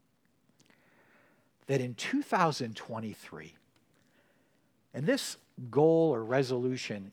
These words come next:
is biblical, which means I'm safe in <laughs> saying this, right? I pray that we would all prayerfully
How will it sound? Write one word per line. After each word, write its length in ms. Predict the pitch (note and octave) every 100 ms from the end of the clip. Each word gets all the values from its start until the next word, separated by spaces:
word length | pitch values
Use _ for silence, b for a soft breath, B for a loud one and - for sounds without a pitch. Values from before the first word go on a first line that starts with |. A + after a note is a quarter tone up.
| -
is 180 | B2 G2+
biblical, 760 | G2 C#3+ C#3 G#2+ - G2+ - _ _
which 200 | A#2 -
means 180 | C#3+ B2+
I'm 160 | A2+ G#2+
safe 460 | - C3+ G#2+ -
in 80 | A#2
<laughs> 0 |
saying 380 | - - B2+ A2+
this, 280 | D3+ G2+ -
right? 240 | G2 G2 - B B B B B _ _ _ _ _ _ _ _
I 240 | - A3 C4
pray 360 | - - C#3+ A#2+
that 160 | G#2
we 160 | G#2 A#2+
would 200 | G#2 F#2+ -
all 300 | A#2+ C3 C3 -
prayerfully 760 | - - B2+ B2+ - C3+ B2+